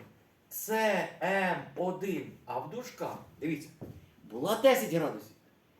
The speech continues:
буде, відповідно, однозначно вища.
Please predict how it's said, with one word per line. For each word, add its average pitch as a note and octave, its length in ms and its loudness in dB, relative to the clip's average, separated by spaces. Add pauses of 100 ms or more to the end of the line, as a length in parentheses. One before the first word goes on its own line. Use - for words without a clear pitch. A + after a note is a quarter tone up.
(120)
буде, A#3+ 260 2
відповідно, A3+ 640 2
однозначно A3 1300 4 (120)
вища. F3+ 920 0